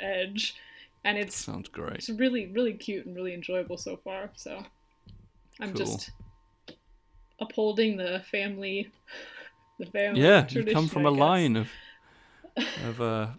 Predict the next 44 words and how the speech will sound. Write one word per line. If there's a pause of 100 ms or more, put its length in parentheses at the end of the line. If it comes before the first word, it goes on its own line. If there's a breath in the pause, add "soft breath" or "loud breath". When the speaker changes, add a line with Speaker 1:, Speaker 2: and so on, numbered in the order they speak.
(120)
Speaker 2:
funeral
people,
don't
you?
Speaker 1:
<laughs>
Yeah,
so, (140)
uh,
it's
been
really
enjoyable
so
far. (580)
I
Speaker 2:
That's
Speaker 1:
think
Speaker 2:
really
Speaker 1:
I'm,
Speaker 2:
cool.
Speaker 1:
yeah,
if
I
can
get
it
up
and
running
again,
I
might
do
a, (120)
do
a
stream
of
it
in
the
evenings.
So (380)
Speaker 2:
Sweet.